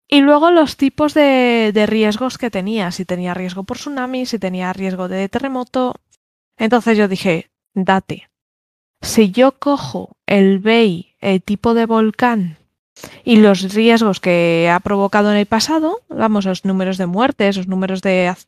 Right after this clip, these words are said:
de accidentes que ha provocado en el pasado, puedo intentar predecir en un futuro, hacer un clasificador y hacer predicciones". Quiero decir, si yo digo, "Pues venga, el Vesubio va, va a hacer erupción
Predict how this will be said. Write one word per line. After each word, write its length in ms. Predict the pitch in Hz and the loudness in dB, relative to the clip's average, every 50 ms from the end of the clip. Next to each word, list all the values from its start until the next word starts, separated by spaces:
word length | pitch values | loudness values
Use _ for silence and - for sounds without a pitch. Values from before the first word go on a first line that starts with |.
| _ _ | _ _
de 200 | 196 208 202 202 | -8 -4 -2 -2
accidentes 560 | 196 - - 196 196 202 226 233 - 208 - | -4 -4 -6 -4 -2 -2 -2 -2 -2 -4 -6
que 80 | - 190 | -6 -6
ha 20 | |
provocado 400 | - 190 185 185 - 202 196 196 | -4 -4 -4 -2 0 0 0 2
en 80 | 196 202 | 0 0
el 80 | 196 | -2
pasado, 460 | - 220 208 - 277 277 277 302 381 - _ _ _ _ _ _ _ _ _ _ _ _ _ _ _ _ _ _ | -2 -4 -4 -2 -2 -2 -2 -2 -4 -6 _ _ _ _ _ _ _ _ _ _ _ _ _ _ _ _ _ _
puedo 540 | 233 226 214 214 240 240 247 254 254 - - | 4 4 4 4 4 4 4 4 2 2 0
intentar 460 | - 269 262 240 262 254 254 269 254 | -2 -2 2 2 0 2 2 2 2
predecir 720 | - - 247 247 247 247 240 - - - 294 285 285 - - - | 2 2 2 2 2 2 0 -2 -2 -2 -2 -2 -2 -6 -10 -10
en 160 | - 202 202 202 | -6 -4 -4 -4
un 80 | 196 | -4
futuro, 400 | - - 226 - - 269 302 330 | -6 -8 -12 -10 -8 -6 -4 -4
hacer 280 | 330 - _ - 196 190 | -6 -6 _ -12 -10 -8
un 100 | 190 196 | -6 -2
clasificador 840 | - 208 196 - - 220 - 233 - - 254 269 294 302 302 - - _ _ _ _ _ _ _ _ _ _ _ _ _ _ _ _ _ _ _ _ _ _ _ _ _ _ | -2 -2 -2 0 -2 -4 -4 -4 -4 -4 -2 -2 -2 -2 -4 -6 -12 _ _ _ _ _ _ _ _ _ _ _ _ _ _ _ _ _ _ _ _ _ _ _ _ _ _
y 460 | - 277 262 254 254 247 240 233 226 220 | 0 2 2 4 4 4 4 4 6 4
hacer 280 | 214 - - 233 220 | 4 4 2 0 2
predicciones". 960 | - - 240 247 220 214 208 - - - - 190 180 175 175 196 262 311 - | 2 0 0 0 0 0 -2 -2 -6 -6 -4 -4 -2 -2 -4 -6 -8 -10 -8
Quiero 180 | - - 196 202 | -8 -4 -2 -2
decir, 220 | 196 - - 180 | -2 -2 -4 -6
si 160 | - - 185 180 | -4 -4 -4 -2
yo 140 | 196 202 | 0 0
digo, 240 | 202 202 196 185 180 | 0 0 0 0 0
"Pues 180 | 180 185 190 202 | 0 -2 -2 0
venga, 420 | 226 226 214 190 170 160 165 175 | 0 0 2 2 2 2 2 2
el 240 | 180 180 180 180 180 | 2 2 2 2 2
Vesubio 540 | 180 185 196 - - 254 247 262 269 277 262 | 2 0 0 0 0 -4 -2 0 0 2 2
va, 800 | 262 254 254 247 247 247 240 240 240 240 233 233 233 226 - - | 2 2 2 2 2 2 2 2 2 2 2 2 0 0 -4 -8
va 840 | - - - 285 214 214 226 226 240 240 233 226 226 226 226 220 214 | -12 -18 -18 -12 -6 -4 -2 -2 0 -2 -2 0 0 0 0 0 0
a 20 | 214 | 0
hacer 220 | 214 - - 233 226 | -2 -2 -4 -4 -2
erupción 720 | 226 220 214 202 - - 262 277 294 320 339 359 370 | -2 -2 -2 -4 -6 -2 0 0 0 0 -2 -4 -8